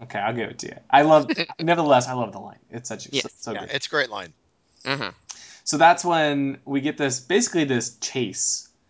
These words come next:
Speaker 1: between, uh, the A T A T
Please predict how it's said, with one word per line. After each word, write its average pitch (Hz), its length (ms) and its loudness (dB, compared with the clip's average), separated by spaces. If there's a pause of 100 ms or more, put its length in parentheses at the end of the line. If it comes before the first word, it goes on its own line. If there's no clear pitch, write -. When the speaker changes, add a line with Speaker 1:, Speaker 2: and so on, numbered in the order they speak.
(280)
Speaker 1:
between, 127 840 2
uh, 107 840 0
the 107 540 -4 (160)
A 135 160 6
T 127 300 4
A 120 160 6
T 101 640 -4